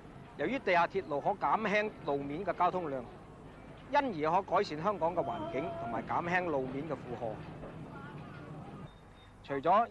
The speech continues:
而家興建緊嘅地鐵路線，報告書提議當局應該盡早建築荃灣線嚟改善該區嘅走廊嘅擠塞交通。呢個工程呢，可以分兩期進行，第一期建設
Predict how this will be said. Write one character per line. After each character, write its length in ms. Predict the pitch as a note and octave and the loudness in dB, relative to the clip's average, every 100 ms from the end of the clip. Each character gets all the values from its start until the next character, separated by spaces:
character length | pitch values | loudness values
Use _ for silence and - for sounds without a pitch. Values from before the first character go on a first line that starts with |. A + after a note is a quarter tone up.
| C#3 | -2
而 60 | C3 | 2
家 160 | G#3 | 4
興 220 | G#3 A3 | 4 0
建 200 | E3 D#3 | -2 -2
緊 220 | C#3+ C#3+ F3 | 0 0 2
嘅 120 | D#3 - - - - - | -2 -4 -20 -20 -8 0
地 180 | D3 C3+ | 0 0
鐵 160 | E3 - | -4 -2
路 160 | B2 | -2
線， 220 | A#2+ C#3+ B2+ - - - - - - | -2 -2 -4 -8 -18 -18 -16 -6 4
報 140 | A3 | 6
告 140 | A3+ A3 | 6 4
書 60 | C4+ | 4
提 60 | D#3 | 2
議 200 | C#3 F3+ | 2 4
當 240 | G#3+ G3+ | 4 4
局 100 | F3+ F3+ - - | 2 -2 -6 -6
應 140 | C#4 C#4 | -2 4
該 120 | C4 | 4
盡 320 | G#3 F3 E3 | 6 2 2
早 160 | E3 G3+ | 2 2
建 220 | F#3 F3 | 0 0
築 100 | G#3+ | -2
荃 260 | - C3 A#2+ | -2 -6 2
灣 180 | F3+ G3 | 4 4
線 320 | - D#3 C#3+ - - | 0 -4 -4 -6 -2
嚟 120 | C#3+ | 0
改 200 | D3 E3+ A3+ | 4 6 4
善 260 | E3+ D#3+ | 2 -2
該 220 | E3+ G#3+ | 2 4
區 200 | G#3 G#3 | 4 2
嘅 60 | E3+ | 2
走 240 | D3 D#3+ | 2 2
廊 260 | F#3+ A#2 A2 | 4 0 -4
嘅 60 | C#3 | -2
擠 180 | F#3 | 0
塞 140 | F3 G3+ - | 2 0 4
交 140 | F#3 | 4
通。 140 | E3+ E3 | 2 -4
呢 800 | - - - - - - - D4 | -6 -16 -16 -16 -16 -10 4 6
個 100 | B3+ | 6
工 180 | D4 | 4
程 180 | A#3+ D3 | 2 2
呢， 140 | G#3+ F#3+ | 4 4
可 100 | A3 | 2
以 120 | G3 | 2
分 180 | A#3+ F#3 | 2 4
兩 220 | D3 D3+ | 2 0
期 80 | C3 A2 | -4 -2
進 160 | D3 | -2
行， 120 | B2 G#2 - - - - - - | -2 -8 -12 -14 -14 -14 -14 0
第 60 | F#3 | 4
一 240 | B3+ - | 6 4
期 220 | E3 C3+ - - - - - - | 0 -2 -4 -14 -16 -16 -16 -6
建 220 | A3 G#3+ | 0 0
設 240 | G3 G3+ | 0 -2